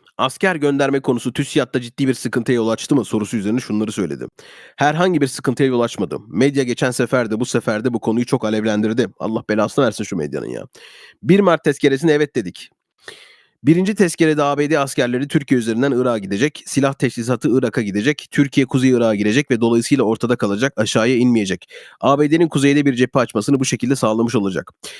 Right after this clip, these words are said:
Bize savaş çığırtkanlığı yapıyor dediler. Anlaşmadan sonra açıklandı. Türk askerlerinin orada herhangi bir savaşa girme durumu yok.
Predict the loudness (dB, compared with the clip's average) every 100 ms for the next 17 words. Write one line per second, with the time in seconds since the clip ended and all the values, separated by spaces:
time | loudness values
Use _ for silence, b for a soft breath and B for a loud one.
0 | B 2 4 2 2 0 2 0 2 2
1 | 2 2 4 2 2 0 0 -4 -6 -10
2 | _ _ -2 -2 -2 0 0 0 0 0
3 | -4 -4 -4 -2 -4 B B -4 -2 0
4 | 0 0 0 2 0 0 0 0 0 0
5 | 0 -2 -2 -2 -2 0 2 4 4 -2